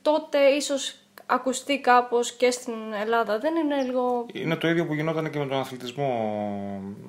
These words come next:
Speaker 2: Πήραμε πολλά μετάλλια σε κάποιους αγώνες, διακρίθηκαν οι ομάδες μας, ε, και σε άλλα τουρνουά και πιστέψαμε ξαφνικά ότι ο αθλητισμός
Speaker 1: Μμμ.
Speaker 2: θα έχει μια ανάπτυξη στην Ελλάδα. Αυτό δεν,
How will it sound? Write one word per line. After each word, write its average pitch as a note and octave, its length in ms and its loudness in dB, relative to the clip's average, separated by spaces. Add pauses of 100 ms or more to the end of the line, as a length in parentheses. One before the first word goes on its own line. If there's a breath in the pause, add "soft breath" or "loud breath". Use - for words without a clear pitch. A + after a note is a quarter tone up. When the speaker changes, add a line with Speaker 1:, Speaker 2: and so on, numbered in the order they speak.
(180)
Speaker 2:
Πήραμε C3 300 -2
πολλά B2 260 -4
μετάλλια A2+ 840 -2 (140)
σε - 160 -8
κάποιους - 300 -10
αγώνες, C#3 640 -4 (460 soft breath)
διακρίθηκαν A#2 640 -6
οι A2 40 -4
ομάδες A2 340 -4
μας, G#2+ 420 -4
ε, G#2 320 -6
και - 80 -14
σε - 140 -4
άλλα A2 140 0
τουρνουά A2+ 380 -2
και D3+ 140 -8
πιστέψαμε C3+ 500 -6
ξαφνικά A2+ 460 -8
ότι C3 220 -8
ο A#2 80 -6
αθλητισμός A2 400 -6
Speaker 1:
Μμμ. C3 60 -2
Speaker 2:
θα C3 60 0
έχει B2 140 -12
μια A#2+ 120 -8
ανάπτυξη A#2+ 360 -10
στην A2 120 -8
Ελλάδα. A2+ 180 -6
Αυτό G#2+ 180 -12
δεν, A#2+ 120 -10